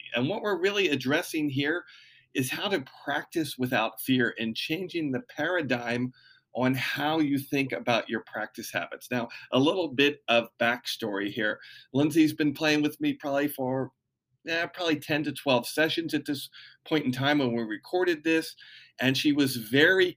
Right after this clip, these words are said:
consistent at pushing the ball over the net and hitting a lot of volume without missing. But her shots had a high trajectory, both on forehand and backhand, and it was time for her to kinda get out of that habit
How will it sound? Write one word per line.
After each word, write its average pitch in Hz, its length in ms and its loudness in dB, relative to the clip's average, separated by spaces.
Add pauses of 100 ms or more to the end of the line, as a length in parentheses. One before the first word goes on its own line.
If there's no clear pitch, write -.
consistent 139 840 -2 (100)
at 113 160 -4 (260)
pushing 180 420 2
the 123 80 0
ball 127 480 2 (460)
over 156 280 4
the 143 140 2
net 110 440 0 (100)
and 117 140 -4
hitting 131 400 0 (120)
a 113 80 -6
lot 113 400 0
of 131 240 -2
volume 123 480 0
without 110 520 -2
missing. 117 520 -2 (520)
But 117 80 -2
her 120 80 2
shots 165 360 0
had 135 180 -4
a 110 100 0
high 135 340 -2
trajectory, 127 580 -4
both 120 280 -2
on 113 220 -4
forehand 131 460 0
and 107 100 -6
backhand, 165 540 -2 (440)
and 113 100 -4
it - 80 -4
was 127 160 -4
time 151 380 0
for 135 180 -4
her 127 260 0
to 120 100 0
kinda 117 320 -6 (140)
get 139 180 4
out 151 180 4
of 131 80 0
that 117 220 4
habit 113 400 0